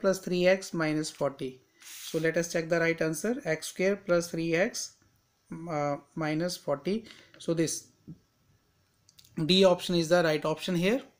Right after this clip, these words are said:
Now next question is question number thirteen.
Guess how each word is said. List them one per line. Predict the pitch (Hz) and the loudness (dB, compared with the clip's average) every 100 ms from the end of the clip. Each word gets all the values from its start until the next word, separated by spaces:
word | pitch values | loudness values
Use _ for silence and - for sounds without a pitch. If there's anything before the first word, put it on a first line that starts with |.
| _ _ _ _ _ _ _ _ _ - - - - | _ _ _ _ _ _ _ _ _ -20 -20 -20 -4
Now | 180 | 4
next | 196 240 | 4 4
question | 269 247 254 | 6 6 6
is | 226 214 247 - - | 6 4 2 -4 0
question | 185 180 208 | 2 2 2
number | 208 208 | 2 0
thirteen. | 208 180 175 202 277 | 2 2 4 2 2